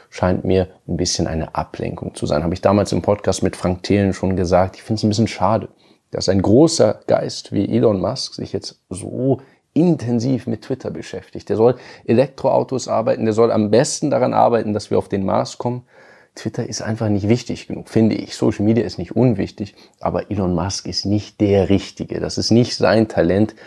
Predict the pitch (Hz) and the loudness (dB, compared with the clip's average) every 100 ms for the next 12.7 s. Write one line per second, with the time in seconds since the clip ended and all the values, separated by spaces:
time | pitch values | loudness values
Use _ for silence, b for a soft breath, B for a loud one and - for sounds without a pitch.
0 | B - 110 95 98 95 95 90 90 98 | B -4 -2 -2 -2 -2 0 -2 -2 -8
1 | - 101 - 90 92 87 85 80 87 85 | -6 -4 -4 -4 -6 -4 2 4 4 0
2 | - 85 85 b b - 87 90 90 92 | -4 -2 -4 b b -4 -2 0 2 2
3 | 101 95 - 82 - - B B - 87 | 2 0 -4 -6 -6 -12 B B -8 -2
4 | - 80 - 82 - 87 - - - - | 0 0 0 -4 -4 -6 -6 -10 -8 -2
5 | 78 82 80 b b b b - 107 101 | -2 -2 -8 b b b b -4 -2 -2
6 | - 78 - - 92 98 95 85 85 - | -2 -2 -2 -2 0 0 0 -4 -6 -14
7 | - - 127 139 - - - - 82 - | -4 2 4 2 -2 -4 -8 -8 -10 -12
8 | 85 80 - _ _ - 87 92 90 87 | -12 -12 -16 _ _ -8 -4 -2 0 0
9 | 95 92 95 85 95 - 98 98 98 95 | -2 0 2 4 2 0 -4 -4 -4 -4
10 | 92 - 90 92 80 85 - 113 98 92 | -4 0 2 2 0 -2 0 2 2 2
11 | 87 85 92 - - 95 92 90 - 90 | 0 -2 -4 -6 -4 -2 -2 -4 -6 -6
12 | 90 - 85 - 85 80 - | -6 -2 -4 -2 -6 -6 -8